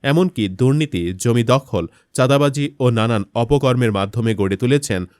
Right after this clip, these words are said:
সম্পদের পাহাড়। বেনজির আহমেদ। আপনারা সকলেই তাকে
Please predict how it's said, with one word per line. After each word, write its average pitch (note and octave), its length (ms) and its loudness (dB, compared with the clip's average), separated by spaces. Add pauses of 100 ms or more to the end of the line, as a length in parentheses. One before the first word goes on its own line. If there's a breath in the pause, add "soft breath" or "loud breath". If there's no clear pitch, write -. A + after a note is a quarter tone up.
সম্পদের A#2 600 0
পাহাড়। E2+ 420 -2 (680)
বেনজির C3+ 520 2
আহমেদ। F#2+ 420 -2 (460)
আপনারা F#3+ 360 2
সকলেই F3+ 440 0
তাকে F3+ 360 -2